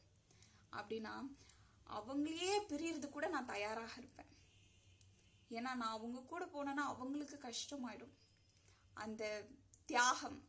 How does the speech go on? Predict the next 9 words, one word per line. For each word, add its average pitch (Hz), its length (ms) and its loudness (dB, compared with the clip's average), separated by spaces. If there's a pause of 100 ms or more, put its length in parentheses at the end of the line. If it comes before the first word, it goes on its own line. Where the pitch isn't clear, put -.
(140)
அந்த 208 200 -10
தியாகத்தின் 226 640 -2
பேர் 208 160 -4
தான் 254 260 -8
காதல். - 380 -12 (1120)
அவங்களுடைய 349 580 2
சந்தோஷத்துக்காக 294 720 2 (760)
எவ்வளோ 220 340 -2
வேணா, 254 300 -2